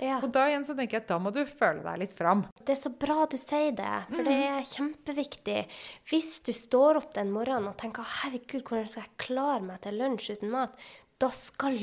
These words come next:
Speaker 1: du ikke faste, da skal du
Speaker 2: Nei, ikke sant?
Speaker 1: spise.
Speaker 2: Ja, og, og det der merker jeg også på egen kropp, og noen ganger, og egen syke, ikke minst. Altså, noen ganger så funker det, eh, som juling, og noen ganger så er jeg sånn, «Nei, vet du hva? I dag orker jeg ikke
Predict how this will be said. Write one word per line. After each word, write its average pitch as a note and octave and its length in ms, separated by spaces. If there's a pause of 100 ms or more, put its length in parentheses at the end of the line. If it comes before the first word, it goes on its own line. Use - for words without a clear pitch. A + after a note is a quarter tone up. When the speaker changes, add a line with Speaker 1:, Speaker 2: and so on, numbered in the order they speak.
Speaker 1:
du - 80
ikke G3 300
faste, A3+ 320
da A3+ 80
skal - 240
du A#3+ 80
Speaker 2:
Nei, D#4 80
ikke D#4 340
sant? F3 240
Speaker 1:
spise. - 340
Speaker 2:
Ja, G#3+ 180 (260)
og, A#3+ 260
og A3+ 160
det A3 120
der B3 360
merker A3 320
jeg E3 240
også F3 240
på G3+ 160
egen E3+ 420
kropp, D#4+ 300
og D4+ 60
noen C#4 180
ganger, A#3+ 320
og A3+ 160
egen G3+ 240
syke, A#3+ 560
ikke A3+ 140
minst. C4 280
Altså, B3 220
noen G#3 260
ganger G3 380 (300)
så E4 120
funker A#3 300
det, G#3+ 240 (160)
eh, A3 340
som A#3 160
juling, A#3 460
og B3+ 100
noen A#3+ 220
ganger F#3+ 240
så B3+ 80
er A#3+ 140
jeg B3+ 100
sånn, - 80
«Nei, D#4 160
vet F4+ 160
du - 0
hva? F#4+ 100 (160)
I C#4 60
dag C#4+ 160 (180)
orker - 300
jeg - 160
ikke D#3+ 100